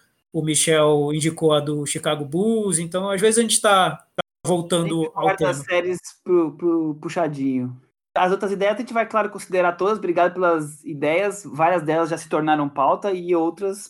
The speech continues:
Speaker 2: podem se tornar, com certeza. Estamos sempre atentos a, a boas ideias.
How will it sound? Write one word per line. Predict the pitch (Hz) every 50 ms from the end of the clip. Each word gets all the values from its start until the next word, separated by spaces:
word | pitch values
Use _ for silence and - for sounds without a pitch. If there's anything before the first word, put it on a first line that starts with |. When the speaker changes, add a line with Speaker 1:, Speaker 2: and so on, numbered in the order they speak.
| _ _
Speaker 2:
podem | - 202 202 160 165
se | 165 175
tornar, | 175 165 156 160 160
com | - 165
certeza. | 180 180 196 - - 165 165
Estamos | 156 - 165 160 151
sempre | - 170 165 160 196 208 208 208 208 180 160 - _ _ _ _ _ _ _ -
atentos | - - 190 180 202 202 208 196 196
a, | 220 208 202 180 180 175 175
a |
boas | 170 165 156 170 180 196 190 175
ideias. | 196 175 160 147 139 139 135 131 127 123 - -